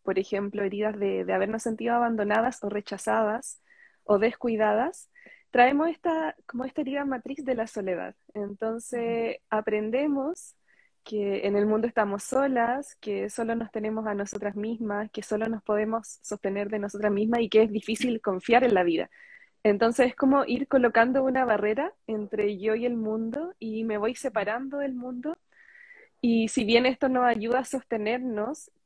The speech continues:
Speaker 1: porque nos da una fuerza para bien, puedo sostenerme en mí misma, eso también con el tiempo nos va acorazando como,
Speaker 2: Mm.
Speaker 1: como un escudo que nos va protegiendo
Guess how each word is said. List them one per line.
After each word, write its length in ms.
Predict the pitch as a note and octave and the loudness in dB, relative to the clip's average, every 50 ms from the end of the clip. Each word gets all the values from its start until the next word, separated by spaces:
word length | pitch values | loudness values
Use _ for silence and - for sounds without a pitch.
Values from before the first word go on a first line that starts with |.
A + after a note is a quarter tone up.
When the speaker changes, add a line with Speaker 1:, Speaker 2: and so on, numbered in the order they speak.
| _ - | _ -4
Speaker 1:
porque 1200 | - G#3 G3+ G3+ F3+ _ - - G#3+ G#3 G3+ G#3 G3+ G3+ G3 G3 G3 F#3+ F#3+ F#3 F#3 F#3 F#3 - - | -2 -2 -2 -2 -6 _ -12 -6 -4 -2 0 0 0 0 0 -2 -2 -2 -2 -2 -2 -2 -4 -6 -8
nos 280 | - G#3 G#3 G3+ G#3 G3+ | -6 -4 -4 -4 -2 2
da 120 | A3+ A#3 | 4 4
una 180 | B3 C4+ C4+ C4 | 4 4 2 0
fuerza 540 | - - B3 B3+ C4+ D4 - - B3+ A#3+ A#3 | 0 0 0 0 0 0 -4 -4 -4 -2 0
para 220 | - A3+ A3 A3 | 0 2 2 2
bien, 360 | G#3 F#3+ G3+ G#3 A3+ C4 C4+ | 0 0 -4 -4 -4 -6 -8
puedo 220 | - - A3 G#3+ A#3 | -6 -4 -4 -4 -4
sostenerme 520 | - A#3+ A3 - A3 G#3 G#3 G#3+ A3 A3+ | -6 -8 -8 -6 -6 -4 -4 -6 -6 -6
en 80 | A3+ G#3+ | -6 -6
mí 140 | G3+ F#3+ F#3 | -6 -6 -6
misma, 440 | F#3 G3 G3 G3 A3 A#3+ C#4+ F4+ _ _ _ - _ - - _ _ - | -6 -6 -6 -6 -6 -6 -6 -8 _ _ _ -20 _ -20 -20 _ _ -2
eso 240 | A#3 A#3+ - D4+ | -2 0 2 2
también 460 | B3+ B3+ B3+ A#3 G3+ A3 A3 A#3+ C4 B3+ | 4 4 2 2 2 0 0 0 -2 0
con 160 | - C4 B3 | 0 2 2
el 120 | A#3 A3 | 2 0
tiempo 520 | - G#3+ G#3+ A3+ A#3+ A#3+ - - C#4+ D#4 D#4 | 2 0 0 0 0 -4 -4 -2 -2 0 0
nos 180 | D4+ C4+ A#3 | -2 -2 -2
va 260 | G3+ G3+ A#3 B3 - | 0 2 2 2 2
acorazando 640 | A#3 A3 - A3+ G3 G3 G3+ - G#3+ G3+ F#3 F3+ F3+ | 0 0 -2 -2 -2 -2 -2 -2 -4 -2 -2 -2 -2
como, 640 | - G3 F#3+ F#3 F#3 F#3 F3+ F3+ F3+ F3+ F3+ F3 - | -2 -4 -6 -4 -4 -4 -4 -4 -4 -4 -6 -6 -6
Speaker 2:
Mm. 360 | G#3+ G3+ G3 F3+ F3+ F3+ F3+ - _ | -6 -8 -8 -8 -8 -10 -12 -14 _
Speaker 1:
como 240 | - - G#3+ G#3+ A3 | -8 -4 -2 0 2
un 140 | A#3 A3 G#3+ | 2 2 0
escudo 600 | A3 - _ _ - A#3+ C4 C#4+ C#4+ C4+ B3 A#3+ | -2 -4 _ _ -4 -2 0 0 0 0 -2 -2
que 100 | - A#3+ | -2 -4
nos 140 | A#3 A3+ G#3+ | -4 -2 0
va 100 | A#3 A#3 | 0 0
protegiendo 760 | - A#3+ A#3+ - A3+ - - A3+ A3 A3+ A3+ C4 D4 F4+ | 0 -2 -2 -4 -4 -4 -2 -2 -2 0 -2 -2 -2 -4